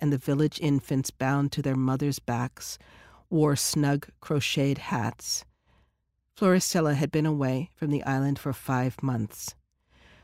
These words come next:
Pianon's once clear and ironical blue eyes had acquired a submissive,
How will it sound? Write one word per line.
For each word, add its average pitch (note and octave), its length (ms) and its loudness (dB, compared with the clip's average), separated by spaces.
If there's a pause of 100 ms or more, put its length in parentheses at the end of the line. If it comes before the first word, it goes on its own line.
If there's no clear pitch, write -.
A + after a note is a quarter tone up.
Pianon's F3+ 500 4
once D#3 520 0 (100)
clear D#3 380 4
and D3 200 0 (100)
ironical D3 640 2
blue D3+ 300 2
eyes C3 600 -2 (200)
had - 140 -4
acquired D3+ 580 0
a D3+ 60 0
submissive, C#3 840 0